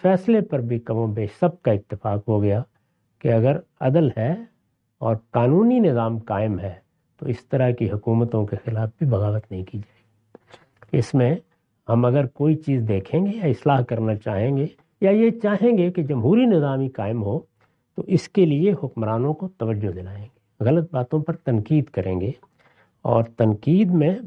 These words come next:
بعض موقعوں پر یہ ہو سکتا ہے کہ آگے سے اچھا رد عمل نہ ہو، پھر بھی اپنی جان بھی ہتھیلی پر رکھ کے کرنی پڑی تو کریں گے۔ اس میں جو اصول مسلمانوں کے ہاں موجود رہا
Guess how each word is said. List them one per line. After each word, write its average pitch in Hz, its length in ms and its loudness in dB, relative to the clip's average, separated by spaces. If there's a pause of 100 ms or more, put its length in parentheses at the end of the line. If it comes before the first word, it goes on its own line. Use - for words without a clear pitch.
بعض 120 260 2
موقعوں 107 400 -4
پر 117 160 -8
یہ 127 120 -2
ہو 110 160 -2
سکتا 113 520 -4
ہے 117 60 -6 (800)
کہ 143 60 -2 (100)
آگے 123 320 2
سے 151 140 -4
اچھا 151 320 -6
رد 113 320 -4
عمل 175 240 0
نہ 98 60 0
ہو، 95 280 -8 (920)
پھر 208 80 4
بھی 220 220 2 (120)
اپنی 143 400 -4
جان 135 280 2
بھی 196 140 0
ہتھیلی 185 340 0
پر 190 180 -2
رکھ 156 220 -4
کے 165 100 -6
کرنی 147 300 0
پڑی 143 220 -2
تو 123 120 -4
کریں 147 360 0
گے۔ 120 100 -2 (500)
اس - 240 0
میں 226 160 6
جو 165 220 0
اصول 147 340 -2
مسلمانوں 127 680 0
کے 127 140 -2
ہاں 113 100 -2
موجود 107 420 -2
رہا 104 280 -2